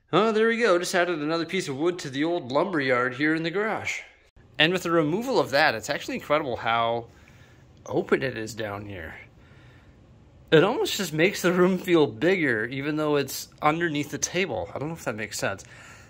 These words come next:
But it also reveals all of the parts that we need to sort. Yay!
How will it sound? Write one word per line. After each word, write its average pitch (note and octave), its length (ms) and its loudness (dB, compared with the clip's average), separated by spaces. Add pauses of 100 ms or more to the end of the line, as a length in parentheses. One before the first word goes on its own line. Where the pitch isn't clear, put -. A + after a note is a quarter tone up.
(120)
But E3 120 8
it F#3 40 4
also G#3+ 220 2
reveals G3 460 0
all A3+ 260 2
of G#3+ 80 -2
the G#3 60 -4
parts A#3 260 2
that A#3+ 80 4
we A#3+ 80 -2
need A#3 160 0
to B3 80 0
sort. C4 760 4
Yay! A3+ 1200 8